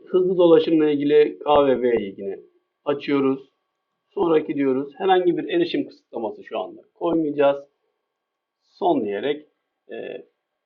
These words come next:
S S I D'mizi oluşturuyoruz. Personel V P A iki Enterprise S S I D'mizi oluşturduk. Şimdi bakalım S S I D'miz geldi mi?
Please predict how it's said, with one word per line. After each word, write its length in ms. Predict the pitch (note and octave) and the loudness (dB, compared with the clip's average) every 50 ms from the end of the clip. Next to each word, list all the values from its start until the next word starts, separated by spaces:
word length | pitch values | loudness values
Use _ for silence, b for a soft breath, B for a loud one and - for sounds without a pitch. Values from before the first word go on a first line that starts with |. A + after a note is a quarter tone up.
| _ _ _ _ _ _ _ _ - | _ _ _ _ _ _ _ _ -12
S 160 | D3+ - D#3 | -6 -4 -4
S 200 | - - A#2+ A2 | -2 0 0 0
I 40 | G#2 | 0
D'mizi 540 | G#2 G#2 G2+ G2 G2 G#2+ C3 D#3 D3+ - - _ _ _ _ | -2 -6 -10 -10 -8 -6 -6 -6 -6 -8 -14 _ _ _ _
oluşturuyoruz. 600 | - C#3 B2 - - - - - - - _ _ _ _ _ _ _ _ _ _ _ _ _ _ _ _ _ - | -8 -8 -8 -8 -10 -14 -20 -20 -20 -20 _ _ _ _ _ _ _ _ _ _ _ _ _ _ _ _ _ 2
Personel 520 | G3+ F#3+ E3 - - C3 A#2 A2+ A2 B2 | 6 6 6 6 6 0 -2 -2 -2 0
V 220 | D#3+ F3 E3 - - | 4 4 4 4 4
P 120 | C3+ A#2+ | 4 2
A 100 | A2 A2+ | 2 2
iki 180 | A2 G#2+ A#2+ E3 | 0 -2 -2 0
Enterprise 600 | D#3+ C#3+ B2 A#2+ A#2 - A#2 A#2 A#2 A2+ D#3+ C#3+ | 0 0 -2 -4 -6 -6 -4 -4 -2 -4 -4 -6
S 120 | D3 C3+ | -6 -6
S 160 | B2 C3 A#2+ | -2 -2 -2
I 80 | A2 G#2 | -2 -2
D'mizi 440 | G#2+ G#2 G#2+ A#2 D#3+ F3 F3 F3+ - _ | -4 -8 -6 -4 -2 -2 -4 -4 -6 _
oluşturduk. 560 | - C#3+ - - - - G2+ F#2+ - - _ | -2 -2 -2 -2 -4 -8 -16 -16 -16 -18 _
Şimdi 460 | - G#3 F#3+ F#3 F3+ F3 F3 F3+ - - _ _ _ _ _ _ _ | -4 -2 0 2 2 2 2 0 -4 -14 _ _ _ _ _ _ _
bakalım 420 | - G3+ - - D3+ C3+ C3+ - - C3 | -2 0 2 2 2 2 2 0 -2 -6
S 140 | - D3+ D3 | -6 -6 -4
S 200 | B2+ - C3+ C3+ | 0 2 2 2
I 60 | C3+ | 2
D'miz 340 | C3+ C3 C3 B2+ B2 A#2 A#2+ | 2 0 -2 -2 -2 -4 -2
geldi 340 | B2 C3+ C3 B2 A2+ G2 G2 | 0 2 2 2 2 -2 -4
mi? 240 | F#2+ G#2 B2 C#3 | -8 -8 -8 -8